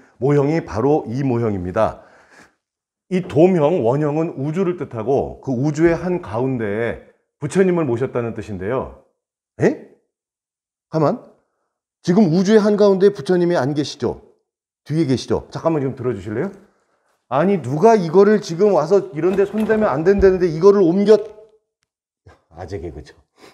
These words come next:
<laughs> 이 부처님은 실제로 지금 우주의 중심이 아닌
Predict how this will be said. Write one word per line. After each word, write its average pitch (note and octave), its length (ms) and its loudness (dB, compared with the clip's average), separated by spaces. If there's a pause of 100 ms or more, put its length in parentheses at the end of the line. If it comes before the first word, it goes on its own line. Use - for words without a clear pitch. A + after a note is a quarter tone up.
(280)
<laughs> - 1080 -20
이 F3 180 0
부처님은 D#3+ 720 2 (260)
실제로 F3+ 440 -2
지금 C#3+ 280 -4
우주의 E3 380 -2
중심이 D3 800 0 (100)
아닌 C#3 480 0